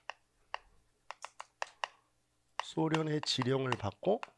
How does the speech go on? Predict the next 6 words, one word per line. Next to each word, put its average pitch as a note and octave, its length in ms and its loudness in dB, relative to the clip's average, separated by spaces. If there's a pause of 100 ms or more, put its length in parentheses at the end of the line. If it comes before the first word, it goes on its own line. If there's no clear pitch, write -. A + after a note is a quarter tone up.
(1040)
이렇게 G#2+ 220 -4
변화된다. - 760 -12 (1120)
자, E3 160 12
그러면 E3 500 12
시험 C#4 380 12
문제에서는, F#3 920 12